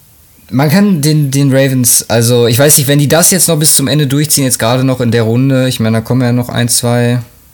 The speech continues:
drei, vier Picks, in Runde vier. Also, ich weiß nicht, das wäre dann wahrscheinlich auf meinem Board Anek Barrel, Sam Tom. Gut,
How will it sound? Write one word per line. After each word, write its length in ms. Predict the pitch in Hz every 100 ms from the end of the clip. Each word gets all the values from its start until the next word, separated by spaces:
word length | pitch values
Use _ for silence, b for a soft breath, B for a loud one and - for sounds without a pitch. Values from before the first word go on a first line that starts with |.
| _ _
drei, 360 | 107 113 117
vier 520 | 120 - 127 123 127 120 -
Picks, 460 | - 156 - - - - - - -
in 100 | 120
Runde 240 | 127 135
vier. 420 | 120 135 131 135 131 B B B B B B -
Also, 800 | 110 110 107 113 110 107 110 113 - - - - - - - - - _ - - -
ich 100 | -
weiß 180 | 110 117
nicht, 200 | 110 -
das 140 | 107
wäre 240 | 107 110 117
dann 200 | 107 107
wahrscheinlich 420 | 107 107 110 107
auf 80 | -
meinem 360 | 104 107 117 113
Board 460 | 117 113 113 - B B B B B B
Anek 300 | - 113 110 -
Barrel, 560 | 110 117 117 117 120 113 - -
Sam 300 | - 110 107
Tom. 480 | - 117 117 120 117 - b b b b b b b b b b b b - - -
Gut, 240 | - 104